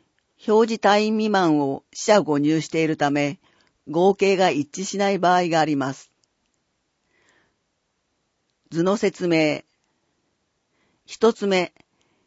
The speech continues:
一般会計内訳、歳入。二重になった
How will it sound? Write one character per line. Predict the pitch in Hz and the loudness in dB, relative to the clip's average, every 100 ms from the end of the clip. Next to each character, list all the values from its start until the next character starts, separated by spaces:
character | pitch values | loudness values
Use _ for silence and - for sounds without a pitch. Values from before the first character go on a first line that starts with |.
| _ _ - | _ _ -8
一 | 165 - | -8 -2
般 | 208 220 | 0 0
会 | 208 214 208 | 0 0 0
計 | 160 139 | 0 0
内 | 127 131 151 | 0 -4 -2
訳、 | 147 143 139 - _ _ _ _ _ _ | -2 -2 -6 -8 _ _ _ _ _ _
歳 | _ - 165 180 | _ -2 0 0
入。 | 180 165 160 147 - _ _ _ _ _ _ _ _ _ _ _ _ _ _ _ _ _ _ _ - | 0 0 0 -2 -6 _ _ _ _ _ _ _ _ _ _ _ _ _ _ _ _ _ _ _ -4
二 | 170 170 | -2 0
重 | 208 233 | 0 0
に | 233 | 0
な | 214 | 0
っ | 220 | -2
た | - 143 | 0 -2